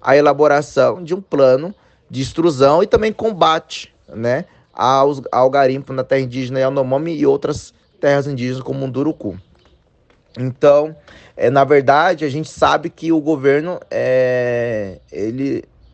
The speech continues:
nesse caso de combate ao garimpo, ele tem atuado muito pouco. E essa atuação que nós estamos assistindo agora, ela só vem por, por conta da decisão do Supremo Tribunal Federal.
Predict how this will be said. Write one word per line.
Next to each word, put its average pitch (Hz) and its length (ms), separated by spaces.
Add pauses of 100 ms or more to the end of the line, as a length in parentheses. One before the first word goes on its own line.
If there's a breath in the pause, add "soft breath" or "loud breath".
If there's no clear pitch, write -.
(220)
nesse 135 560
caso 120 420
de 120 100
combate 117 560
ao 113 240
garimpo, 120 460 (580 soft breath)
ele 131 360
tem 160 160
atuado 165 840
muito 180 440
pouco. - 440 (440 soft breath)
E 135 120
essa 156 280
atuação 143 500
que 135 100
nós 131 180
estamos 127 280
assistindo 131 400
agora, 135 640
ela 131 240
só 180 260
vem 131 380
por, 220 220 (340)
por 156 200
conta 156 520 (480 soft breath)
da 135 340
decisão 196 560
do 190 120
Supremo 160 420
Tribunal 165 380
Federal. - 580